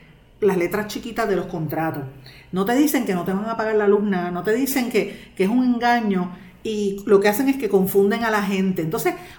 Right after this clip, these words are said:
uno dice, "Mira, no es necesariamente la compañía", porque las compañías están vendiendo. De hecho, venden estos planes como si fueran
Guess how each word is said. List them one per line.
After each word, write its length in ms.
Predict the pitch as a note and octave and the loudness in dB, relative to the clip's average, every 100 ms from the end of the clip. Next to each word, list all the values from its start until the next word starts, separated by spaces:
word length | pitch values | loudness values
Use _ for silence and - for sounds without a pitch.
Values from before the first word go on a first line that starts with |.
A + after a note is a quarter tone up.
| - | -4
uno 160 | B3 | 2
dice, 200 | D4 D4 A#3+ | 4 4 2
"Mira, 160 | C#4+ | 2
no 100 | A#3+ | 2
es 80 | A3 | 4
necesariamente 680 | C#4 C#4+ C#4+ C4 B3+ C4 B3+ | 4 4 2 2 2 0 2
la 80 | A#3+ | 0
compañía", 500 | B3 A#3 A#3 B3 G4+ | 0 0 0 2 4
porque 180 | G4 G3+ | 4 4
las 120 | F#3 | 2
compañías 420 | F#3 F3 E3 E3+ | 0 -2 -2 -2
están 240 | G3 A#3+ B3 | -2 -2 0
vendiendo. 420 | B3 A#3+ D4 G#3 | 0 0 0 2
De 120 | G3+ | 0
hecho, 180 | A3 G3+ | 2 4
venden 460 | G3+ A#3+ C4+ C4+ - | 4 4 2 0 -4
estos 240 | G#3 B3+ | -6 -4
planes 260 | B3 A#3+ C4+ | -2 -2 -2
como 160 | G#3+ | -2
si 80 | F#3+ | -2
fueran 460 | F#3 G3 A#3+ - | -2 -2 -4 -8